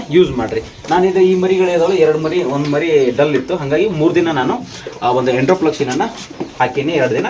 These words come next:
ನಾಳೆ ಫಿನಿಶ್, ಓಕೆನಾ? ಇದಾದ ನಂತರ ಏನು ಮಾಡ್ಬೇಕಪ್ಪ ಅಂತಂದ್ರೆ, ಆ, ಕಾಳುಗಳನ್ನ ನಾವು ಮಿತಿ ಮೀರಬಾರ್ದು. ಕಾಳನ್ನ, ಕಾಳುಗಳನ್ನ ನಾವು ಮಿತಿ ಮೀರಬಾರ್ದು. ಅಂದ್ರೆ ಈಗ ನೋಡ್ಬೋದು, "ಏ, ನನ್ನ ಮರಿ ಹಳ್ಳಿ ಬಿದ್ದ ಕಂಬ ಐತೆ"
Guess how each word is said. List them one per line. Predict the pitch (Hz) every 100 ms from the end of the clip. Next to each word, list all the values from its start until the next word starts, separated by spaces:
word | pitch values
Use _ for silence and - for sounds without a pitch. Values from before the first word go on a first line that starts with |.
| -
ನಾಳೆ | 139 151 - 233 214 220 214 208 202 - -
ಫಿನಿಶ್, | - 190 170 131
ಓಕೆನಾ? | 110 127 151 170 143 247 285 - - -
ಇದಾದ | 170 220 208
ನಂತರ | 202 190
ಏನು | 196 175 175
ಮಾಡ್ಬೇಕಪ್ಪ | 160 147 143 147
ಅಂತಂದ್ರೆ, | 135 117 101 95 95 202 - - - - - - - - - - - -
ಆ, | 147 147 147
ಕಾಳುಗಳನ್ನ | 143 - 165 208 220 214 214
ನಾವು | 220 196 190
ಮಿತಿ | 160 156 202
ಮೀರಬಾರ್ದು. | 202 165 165 139 123 110
ಕಾಳನ್ನ, | - 127 120 - - - -
ಕಾಳುಗಳನ್ನ | 170 208 208 190 180
ನಾವು | 185 165 160 208 139
ಮಿತಿ | 151 151
ಮೀರಬಾರ್ದು. | 160 131 117 113
ಅಂದ್ರೆ | 131 175 - - - - -
ಈಗ | 156
ನೋಡ್ಬೋದು, | 175 165 151 151
"ಏ, | 156
ನನ್ನ | 139
ಮರಿ | 131 143 143
ಹಳ್ಳಿ | - - - 170
ಬಿದ್ದ | - 139 - - - 214 208 208 - 190 -
ಕಂಬ | 135 135
ಐತೆ" | 113 117